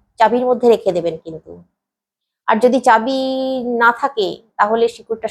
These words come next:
সঙ্গে করে নিয়ে আসবেন, আবার নিয়ে যাবেন, রাখবেন, এইভাবে করবেন। অন্য কারোর হাত না লেগে যায় এটা লক্ষ্য রাখতে হবে,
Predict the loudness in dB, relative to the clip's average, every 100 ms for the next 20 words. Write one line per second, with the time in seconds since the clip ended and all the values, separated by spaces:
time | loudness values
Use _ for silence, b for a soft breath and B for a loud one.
0 | -4 -4 -4 0 0 0 0 -2 -4 -2
1 | 2 2 0 -4 -2 -2 -2 -4 -2 -2
2 | -2 -4 -4 -4 -4 -2 -4 -6 -8 -8
3 | -16 _ _ _ _ _ _ _ _ _
4 | _ _ _ _ 4 4 4 4 4 4
5 | 2 2 0 -2 -2 -4 -6 -8 -8 -14
6 | _ _ -2 0 0 -2 -2 -2 -6 -14
7 | -12 -10